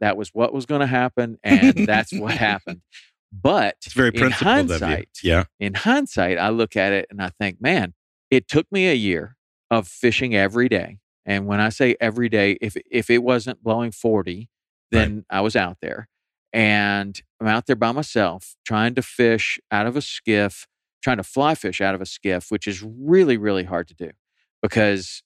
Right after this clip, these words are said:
Speaker 1: the permit is a very spooky fish. You go from the back of the boat where you're poling, you get off the tower, and if you're,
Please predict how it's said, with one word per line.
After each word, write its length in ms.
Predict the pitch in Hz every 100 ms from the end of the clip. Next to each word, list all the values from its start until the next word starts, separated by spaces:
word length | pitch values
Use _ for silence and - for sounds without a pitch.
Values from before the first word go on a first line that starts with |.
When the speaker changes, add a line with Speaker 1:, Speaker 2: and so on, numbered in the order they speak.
| _
Speaker 1:
the 80 | 120
permit 340 | - 156 143
is 140 | 113 98
a 40 |
very 340 | 90 110 123 120
spooky 380 | - 117 -
fish. 360 | 101 - 92 - - - -
You 160 | - 110
go 180 | 117 123
from 200 | - 104
the 80 | 92
back 320 | 117 143 156
of 60 |
the 60 | 120
boat 240 | 107 110
where 140 | 107 110
you're 100 | 127
poling, 520 | - 104 98 95 90 _ _
you 80 | -
get 160 | 101 120
off 140 | 143 -
the 80 |
tower, 540 | - 120 117 117 113 113
and 120 | 113
if 140 | 101 -
you're, 220 | 95 92